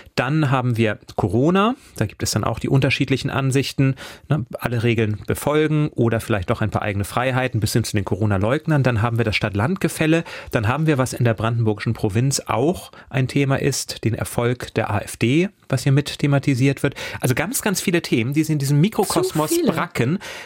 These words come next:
Speaker 1: Wunder-
Speaker 2: Zu
Speaker 1: Nein,
Speaker 2: viele.
Speaker 1: warum? Es sind doch alles
Speaker 2: <laughs>
Speaker 1: Themen, die, die die Menschen beschäftigen. Und wie sie das schafft, auf eine wirklich,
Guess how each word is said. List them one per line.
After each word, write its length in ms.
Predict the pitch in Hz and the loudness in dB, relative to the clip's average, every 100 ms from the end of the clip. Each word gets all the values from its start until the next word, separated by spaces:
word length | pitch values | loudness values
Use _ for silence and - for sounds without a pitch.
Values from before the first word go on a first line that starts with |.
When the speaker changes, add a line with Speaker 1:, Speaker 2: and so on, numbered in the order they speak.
| - | -4
Speaker 1:
Wunder- 400 | 113 160 320 359 | 0 2 2 0
Speaker 2:
Zu 180 | 170 240 | -2 -2
Speaker 1:
Nein, 120 | 269 | 0
Speaker 2:
viele. 100 | 254 | 2
Speaker 1:
warum? 200 | 233 254 | 0 0
Es 100 | 220 | 2
sind 160 | 214 220 | 2 2
doch 140 | - | 2
alles 280 | 202 226 220 | 2 2 2
Speaker 2:
<laughs> 0 | |
Speaker 1:
Themen, 320 | 240 196 208 | 2 2 4
die, 160 | 180 135 - - - | 4 2 -2 -2 2
die 60 | |
die 120 | 160 | 2
Menschen 340 | 156 160 - 156 | 2 0 0 0
beschäftigen. 500 | 156 285 - 110 113 - 151 | 2 0 0 0 0 -4 -2
Und 160 | 151 135 | 0 2
wie 100 | 233 | 2
sie 120 | 247 | 2
das 200 | 220 - | 0 0
schafft, 320 | 175 107 - | -2 -4 -4
auf 100 | 135 | -4
eine 220 | 156 160 | 0 2
wirklich, 320 | 160 196 185 | 2 0 -2